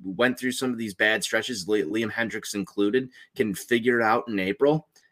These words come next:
it, it bodes well for May and June. A-, and that's, this is the toughest part of the schedule right here. Our guy N W I Steve has talked about that relentlessly. Uh, you know, this is, this is a good opportunity to right the ship for a couple of guys and some ball games that are gonna be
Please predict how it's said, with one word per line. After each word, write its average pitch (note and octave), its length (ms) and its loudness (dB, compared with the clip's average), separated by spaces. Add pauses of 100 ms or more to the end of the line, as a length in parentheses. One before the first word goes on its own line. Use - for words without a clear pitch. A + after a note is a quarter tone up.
it, A2 180 4
it A2 160 2
bodes A#2+ 320 4
well A2 220 2
for G#2+ 160 -4
May G2+ 180 2
and F2+ 140 -2
June. E2 420 -8
A-, F#2 60 -4
and G2 280 -2
that's, - 400 -2
this G#2 360 2
is C3 140 -2
the A#2+ 100 2
toughest - 440 -4
part G#2 200 0
of E2+ 60 -6
the F2 80 -6
schedule G2 440 0
right F#2 180 -2
here. G#2+ 280 2 (280)
Our G2+ 100 -6
guy G2+ 220 -2
N G2+ 100 -2
W G2 280 0
I F#2+ 60 2
Steve G2+ 340 -2
has F2 140 -6
talked - 280 -6
about F#2+ 240 -4
that F#2+ 220 -2
relentlessly. F2+ 920 -4 (380)
Uh, G2+ 420 2 (680)
you G2+ 80 -4
know, A#2+ 120 2
this A#2+ 280 0
is, B2 100 -6
this A#2 220 -2
is A#2+ 100 -6
a A#2+ 60 -2
good A#2+ 180 2
opportunity A2+ 680 -2
to G2 100 0
right G2+ 260 -2
the G2+ 80 -4
ship G2 280 -2
for G#2+ 160 0
a G2+ 60 0
couple G#2 300 -4
of F#2+ 80 -2
guys A2 420 -2
and G#2 140 -4
some G#2 200 -4
ball G#2 200 -2
games A2 320 -4
that A2 120 0
are G#2+ 80 2
gonna G#2 240 -4
be A2+ 440 0